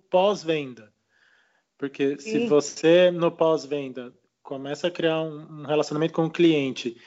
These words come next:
Speaker 1: e, e essa relação não for boa, você mata a experiência que você já tinha proporcionado lá atrás.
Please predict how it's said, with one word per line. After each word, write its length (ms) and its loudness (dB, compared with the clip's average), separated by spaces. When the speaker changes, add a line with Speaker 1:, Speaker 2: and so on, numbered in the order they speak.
Speaker 1:
e, 460 -4
e 80 2
essa 220 6
relação 380 6
não 200 0
for 240 4
boa, 600 2
você 480 -6
mata 400 -6
a 60 -2
experiência 520 -2
que 140 -8
você 260 -2
já 140 0
tinha 180 -6
proporcionado 600 -6
lá 120 -4
atrás. 540 -14